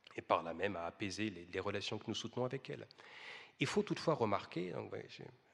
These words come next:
encore des objections, je suis désolé, il faut toutefois remarquer que le principe d'une telle solution reconduit une forme de violence à l'encontre de la nature en général et des animaux en particulier. Et non pas une forme de violence résiduelle,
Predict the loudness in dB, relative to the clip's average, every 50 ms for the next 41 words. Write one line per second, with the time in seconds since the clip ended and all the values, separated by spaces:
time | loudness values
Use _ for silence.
0 | -10 -10 -6 -4 -4 -4 -4 -4 -6 -8 -6 -8 -8 -6 -4 -4 -4 -4 -4 -6
1 | -8 -8 -8 -8 -6 -6 -6 -6 -6 -4 0 2 2 4 4 6 6 6 8 8
2 | 6 4 4 4 0 2 4 4 2 2 2 -2 2 6 6 6 6 6 2 2
3 | 2 2 -2 -2 0 0 -2 0 0 0 0 0 0 0 0 -2 -2 -4 -4 -4
4 | -4 -6 -8 -12 -18 -20 -20 -20 -18 -18 -18 -18 -20 -20 -14 -6 -4 2 8 10
5 | 10 12 12 12 12 12 12 8 4 2 4 4 4 4 4 2 2 2 2 0
6 | -4 -4 -4 -6 -8 -8 -10 -12 -10 -6 -6 -6 -6 -6 -10 -18 -20 -16 -16 -8
7 | 4 10 12 12 12 12 10 8 8 4 6 6 6 6 8 8 6 4 2 2
8 | 2 2 2 2 2 2 0 0 0 0 0 0 0 -2 -4 -4 0 0 2 2
9 | 2 2 0 0 0 2 4 4 4 2 2 -4 -6 -6 -12 -14 -14 -14 -12 -12
10 | -12 -12 -12 -18 -20 -10 -2 4 4 4 4 4 4 4 4 4 2 0 -2 0
11 | 2 2 2 4 2 -2 0 0 0 0 0 0 0 0 0 0 -2 -2 -2 -4
12 | 0 2 2 2 0 -2